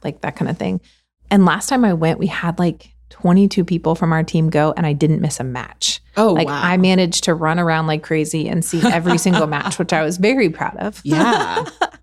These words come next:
Speaker 1: There are vendors there, which is always cool, like, to just
Speaker 2: Mm-hmm.
Speaker 1: get to shop a little for jujitsu. And really, it's just extremely cool because most of your jujitsu idols are there.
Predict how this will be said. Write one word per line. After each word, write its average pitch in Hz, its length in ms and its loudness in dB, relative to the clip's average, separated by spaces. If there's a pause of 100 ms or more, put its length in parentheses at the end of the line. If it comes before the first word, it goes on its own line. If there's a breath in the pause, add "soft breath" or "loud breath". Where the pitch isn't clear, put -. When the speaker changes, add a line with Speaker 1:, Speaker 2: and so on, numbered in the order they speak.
(720 loud breath)
Speaker 1:
There 208 200 4
are 196 120 2
vendors 156 460 0
there, 143 280 -4
which 196 180 -6
is 160 120 -2
always 143 260 -2
cool, - 460 -2
like, 170 240 2
to 156 80 4
just 147 200 2
Speaker 2:
Mm-hmm. - 20 0
Speaker 1:
get 160 140 -2
to 151 280 0
shop - 360 -8
a 147 40 2
little 156 340 0
for 160 180 -4
jujitsu. 175 640 -2 (800 soft breath)
And 202 460 6 (140)
really, 277 240 4
it's 349 260 4
just - 280 0 (240)
extremely 233 680 6
cool 190 340 2
because 175 800 2 (600)
most 175 440 2
of 175 160 2
your 175 180 4
jujitsu 156 720 0
idols - 480 -2
are 139 180 -4
there. - 380 -8